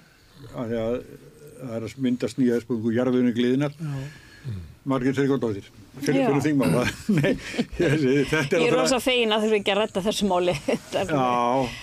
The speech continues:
Speaker 1: en þetta er eitthvað mál sem við viljum redda,
Speaker 3: Já, að
Speaker 1: eða ekki, sko?
Speaker 3: sjálfsögðu og, og
Speaker 1: Já.
Speaker 3: bara hvernig sem það er og það er auðvitað, við varum að gera það í, s-, í, hérna, uh, bara samvinnu við fólki sem að hefur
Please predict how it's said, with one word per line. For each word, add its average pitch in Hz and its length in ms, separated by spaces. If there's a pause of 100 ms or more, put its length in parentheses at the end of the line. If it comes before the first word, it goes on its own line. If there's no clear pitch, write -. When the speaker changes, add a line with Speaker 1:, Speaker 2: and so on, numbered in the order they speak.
(460)
Speaker 1:
en 131 120
þetta 160 220
er 185 80
eitthvað 165 160
mál 170 160
sem 175 160
við 156 100
viljum 160 460
redda, 196 260
Speaker 3:
Já, 185 140
að - 100
Speaker 1:
eða 143 140
ekki, - 20
sko? 123 60
Speaker 3:
sjálfsögðu 165 680
og, 143 240
og 120 400
Speaker 1:
Já. 185 120
Speaker 3:
bara 185 180
hvernig 190 500
sem 190 240
það 180 220
er 196 240
og 175 100
það 190 320
er 196 80
auðvitað, 190 400
við 190 80
varum 190 220
að - 80
gera 196 160
það 196 100
í, 185 80
s-, - 180
í, 196 160 (180)
hérna, 190 480
uh, - 1160 (180)
bara 180 220
samvinnu 226 680
við 196 140
fólki 233 540
sem 220 280
að 214 260
hefur 226 340